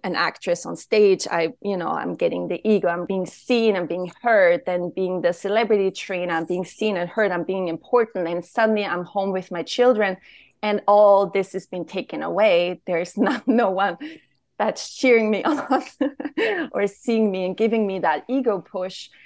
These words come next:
So I had to really dive deep into me and look at my shadows and, and look at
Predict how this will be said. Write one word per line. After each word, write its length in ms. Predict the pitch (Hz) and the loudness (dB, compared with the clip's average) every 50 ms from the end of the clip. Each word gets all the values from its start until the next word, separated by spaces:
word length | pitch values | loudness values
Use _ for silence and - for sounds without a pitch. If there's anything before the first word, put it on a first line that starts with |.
| - _ _ _ _ _ _ - - | -20 _ _ _ _ _ _ -16 -6
So 200 | - 233 208 208 | 2 4 4 4
I 60 | 214 | 4
had 280 | 208 220 226 247 247 | 4 0 -2 -2 -2
to 120 | - 359 349 | -4 -4 -2
really 340 | 294 277 254 247 226 220 190 | 0 2 4 4 4 4 2
dive 420 | - 180 170 170 180 180 185 - | 2 0 0 2 0 -2 -4 -6
deep 220 | - 202 196 190 - | -6 -6 -6 -6 -4
into 380 | - 196 190 180 - - 214 202 | -4 -4 -4 -4 -6 -2 -2 -2
me 300 | 190 185 180 180 185 190 | -2 -2 -4 -4 -4 -4
and 120 | 180 175 | -4 -2
look 160 | 175 185 185 | -2 -2 -2
at 140 | 196 185 180 | -2 -4 -2
my 140 | 175 170 170 | -2 -4 -4
shadows 720 | 175 - - - 156 170 175 180 175 175 185 180 - - - | -4 -4 -4 -2 -2 0 0 0 0 0 0 -2 -4 -10 -8
and, 320 | 180 175 175 175 175 175 - - | -6 -4 -4 -4 -4 -8 -8 -6
and 220 | 180 175 175 165 | -6 -4 -4 -2
look 240 | 170 196 190 - - - | -2 -2 -4 -4 -6 -6
at 300 | 170 165 175 165 160 | -2 0 0 0 -2